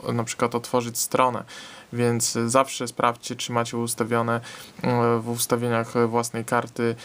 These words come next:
sieciowej ustawienie bramy. Ym, czyli, czyli tak jak mówiłem, jest to bardzo ważne ustawienie.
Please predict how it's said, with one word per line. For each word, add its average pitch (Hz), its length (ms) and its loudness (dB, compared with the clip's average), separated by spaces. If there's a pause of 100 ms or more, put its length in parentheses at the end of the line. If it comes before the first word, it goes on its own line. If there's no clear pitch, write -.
(120)
sieciowej 117 680 2
ustawienie 117 680 0 (400)
bramy. 120 460 2 (1700)
Ym, - 380 -4 (340)
czyli, 117 600 0
czyli 120 240 2
tak 120 180 0
jak - 160 -10
mówiłem, 113 440 -2 (420)
jest 117 200 0
to 123 80 -2
bardzo 117 580 0
ważne 120 360 -2
ustawienie. 117 520 -6